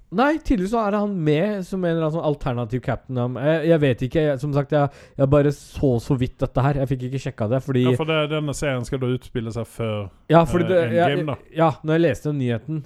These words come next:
Speaker 1: eh, på mobilen min, så var jeg ute på en sånn derre, eh, bambusbåt, og så kom det en tiger her under. Så jeg fikk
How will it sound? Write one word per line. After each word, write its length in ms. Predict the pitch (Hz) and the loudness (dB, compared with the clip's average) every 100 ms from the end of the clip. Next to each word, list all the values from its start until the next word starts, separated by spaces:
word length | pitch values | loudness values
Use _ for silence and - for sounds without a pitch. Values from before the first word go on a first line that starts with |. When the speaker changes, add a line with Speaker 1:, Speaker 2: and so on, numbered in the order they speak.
| 135 | -6
Speaker 1:
eh, 220 | 135 127 | -2 -2
på 100 | 135 | 0
mobilen 380 | 131 117 117 113 | -2 0 -2 0
min, 160 | 139 143 | -4 -4
så 100 | 139 | -2
var 160 | 117 110 120 | 0 0 0
jeg 180 | 131 | -2
ute 120 | 113 104 | -4 -6
på 120 | 123 | -4
en 60 | 117 | -4
sånn 140 | 123 113 | -4 -2
derre, 300 | 120 120 120 _ - - - - - | 0 0 -4 _ -20 -20 -20 -20 -4
eh, 100 | 123 | 0
bambusbåt, 760 | 120 113 117 - 147 160 - | 2 2 0 -2 0 0 0
og 80 | 139 | -8
så 60 | 123 | -6
kom 160 | 123 117 | -4 -2
det 60 | |
en 80 | 123 | -4
tiger 240 | 120 110 117 | -2 -2 0
her 140 | 127 | 0
under. 180 | 113 151 - - _ | 0 -2 -4 -10 _
Så 160 | - 123 | -2 -2
jeg 140 | 113 _ _ | -2 _ _
fikk 80 | - | -18